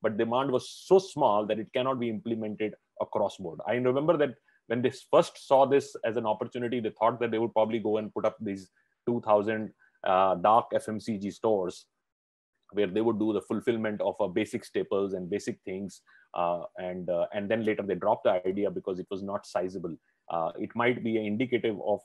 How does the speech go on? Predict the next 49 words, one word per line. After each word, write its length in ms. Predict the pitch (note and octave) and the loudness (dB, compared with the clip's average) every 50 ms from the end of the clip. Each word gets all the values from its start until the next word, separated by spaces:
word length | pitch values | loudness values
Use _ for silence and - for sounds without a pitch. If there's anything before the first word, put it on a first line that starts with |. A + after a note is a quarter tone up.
| _ | _
one 280 | - G2 G2 G#2 A2+ G#2+ | -6 -4 -2 -2 -2 -4
particular 380 | - G#2+ F#2 G#2 - G#2 G2 F#2 | -4 -6 -4 -4 -2 -2 -2 -2
market 420 | F#2 F#2+ F#2 G2 - - B2+ A2 | -2 -2 -2 -2 -2 -2 -4 -2
telling 240 | - A2+ A2+ A2+ A2+ | -2 -4 -4 -4 -4
you 120 | A2 A2+ G#2+ | -4 -6 -6
some 240 | - A2 G#2+ G#2+ - | -6 -8 -10 -10 -10
in-, 240 | - G#2+ G#2+ - - - G#2 | -10 -10 -10 -10 -8 -4 -2
uh, 200 | G2+ G2+ G2+ G2 | 0 0 0 -2
indications, 640 | G#2 G#2+ A2+ A#2+ - A#2+ A#2+ - D3 D#3 - - _ _ _ _ _ _ | -2 -4 -4 -2 -2 -2 -4 -4 -6 -10 -12 -14 _ _ _ _ _ _
but 100 | A2+ G#2+ | -4 -4
it 140 | F#2+ G#2 - | -4 -2 -2
cannot 280 | - G#2+ G#2+ G#2+ G2+ | 0 0 0 0 -2
be 60 | G2+ G2 | -2 -2
generalized 540 | F#2+ G2 F#2 G2+ G2 G2 F#2+ G2 F#2 F2+ F2+ - | -2 -2 -2 0 0 0 0 0 0 -2 -4 -6
overall 360 | F#2+ F#2 F#2+ F#2 F#2+ F#2 F2+ | -4 -2 0 0 0 -2 -2
as 80 | F2+ F2 | -4 -4
an 120 | F#2 F2 | -4 -4
opportunity. 640 | F2 F2+ - - G#2 - A2+ G2 F2 E2 E2 D2+ - _ _ _ _ - | -4 -4 -4 -4 -4 -4 -4 -4 -4 -6 -8 -10 -12 _ _ _ _ -8
And 160 | G2 F#2+ F#2+ | -6 -4 0
then 220 | F2+ F#2+ F#2 F#2 | 0 0 -2 -2
say 280 | - - G2 F2+ F2+ - - _ - | -6 -4 -2 -2 -2 -4 -6 _ -6
they 120 | F#2+ F#2+ | -4 -4
dropped 420 | F2+ D#2 D2+ F2+ E2+ E2 - - E2 | -4 -4 -2 -2 -2 -2 -4 -8 -16
it. 100 | D#2+ - | -8 -6
So 100 | - A#2+ | -2 0
they 120 | B2+ F3 | 2 2
did 160 | F3+ G#3 G#3 | 4 4 4
a 60 | G3 | 4
pilot. 340 | - - A2+ G#2+ A2+ C#3 - - _ _ _ _ _ _ - | 4 4 4 4 4 2 -2 -6 _ _ _ _ _ _ 0
They 60 | G#2 | 2
opened 260 | G#2+ G#2 - C3+ A#2+ | 2 2 2 2 0
up 120 | A#2+ - - - | 0 0 0 0
a 20 | |
couple 180 | - - A2 G#2 | 0 2 2 0
of, 80 | F2 - - - | 0 0 -2 0
uh, 160 | G2+ F#2 F2 | 0 0 0
stores 340 | - - - G#2 G2+ G2+ G2+ | 0 -2 -2 0 0 0 0
of 200 | G#2 F2 F2+ F2 | -4 -4 -2 -2
that 180 | F2 E2+ - | -4 -4 -4
nature, 320 | G2 F2+ F#2 - E3 E3+ F3 _ _ _ _ _ _ | -6 -8 -6 -4 -4 -4 -4 _ _ _ _ _ _
but 100 | - G2 | -2 0
they 80 | F#2+ G2 | 0 0
didn't 300 | G#2 A2 A2+ G#2+ F2+ - | 0 0 -4 -6 -8 -10
scale 360 | - - - - C#3 D#3 D#3 | -16 -2 4 6 6 6 6
it 100 | C3+ G#2+ | 6 4
up, 200 | F2+ F2 - - _ _ _ _ _ _ _ - | 2 2 0 -4 _ _ _ _ _ _ _ 0
uh, 300 | F#2 F2+ F2 F2 F2 F2 - - | 2 4 4 6 4 2 2 0
after, 460 | F#2+ F#2 F#2 - - G#2 F#2 F#2 - - _ _ | -2 -2 -2 -2 -2 -2 -2 -2 -4 -8 _ _
uh, 260 | F2 F2 E2+ E2+ E2+ | -2 0 0 0 -2